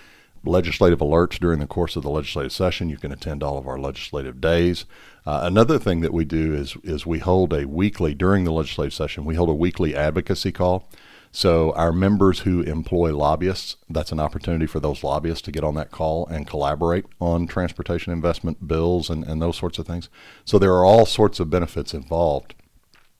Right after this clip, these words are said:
with becoming a member of Missourians for Transportation Investment, and you can access it easily, uh, and affordably through the website.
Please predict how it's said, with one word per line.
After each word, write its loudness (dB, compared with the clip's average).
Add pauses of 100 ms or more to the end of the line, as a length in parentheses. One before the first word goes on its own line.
(120)
with -2
becoming -2
a -2
member 0
of -2
Missourians -6
for -8
Transportation -10
Investment, -4 (300)
and -4
you 2
can -4
access -4
it -4
easily, 0 (440)
uh, -4
and -2
affordably 2
through -6
the -6
website. -10